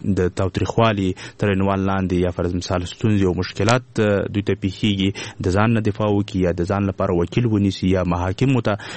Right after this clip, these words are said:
دغه، آه، آه، زمینه مساعده سي چې هغوی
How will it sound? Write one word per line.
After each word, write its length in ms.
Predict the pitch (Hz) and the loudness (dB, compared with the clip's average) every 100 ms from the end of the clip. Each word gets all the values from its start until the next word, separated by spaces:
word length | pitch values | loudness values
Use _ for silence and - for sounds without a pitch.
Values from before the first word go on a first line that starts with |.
| - | -6
دغه، 400 | 104 101 131 127 113 - | -6 2 2 2 0 -2
آه، 300 | 101 95 87 - | -2 0 -2 -2
آه، 560 | 98 92 92 67 85 | 0 0 0 0 0
زمینه 340 | 95 98 98 110 | 0 0 2 2
مساعده 440 | 107 95 98 104 | 0 0 0 0
سي 160 | 101 98 | -2 -4
چې 120 | - | -2
هغوی 460 | 92 90 107 117 | -2 2 2 2